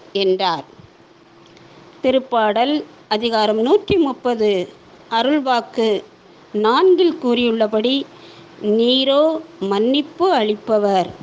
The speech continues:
"மனிதரும் உமக்கு அஞ்சி நடப்பர்" என்னும் இறையருளால் பிறரை மன்னித்து,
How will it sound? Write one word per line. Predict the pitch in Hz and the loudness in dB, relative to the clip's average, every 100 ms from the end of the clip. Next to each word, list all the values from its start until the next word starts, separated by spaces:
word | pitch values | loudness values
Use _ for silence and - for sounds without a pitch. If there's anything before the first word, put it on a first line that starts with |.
| - - - - - - - - - - - - - | -16 -16 -20 -20 -20 -20 -20 -20 -20 -20 -20 -20 -8
"மனிதரும் | 226 220 233 240 254 285 349 370 - - | 0 2 2 2 2 4 4 2 -6 -6
உமக்கு | 330 240 226 - 220 208 - | -2 0 -2 -2 -2 -2 0
அஞ்சி | 220 320 370 370 392 403 403 | 2 6 6 6 4 2 0
நடப்பர்" | 226 196 208 208 - 277 277 - - | -4 -2 -2 -4 -2 0 0 -4 -6
என்னும் | 220 220 214 208 196 | -2 2 2 0 0
இறையருளால் | 196 208 233 233 254 269 302 302 - - - - - | 0 2 0 0 0 0 0 -4 -16 -20 -20 -20 -10
பிறரை | 233 220 214 202 208 | -6 0 0 2 2
மன்னித்து, | 214 226 240 254 254 - 285 302 | 2 0 2 -2 -4 -2 0 0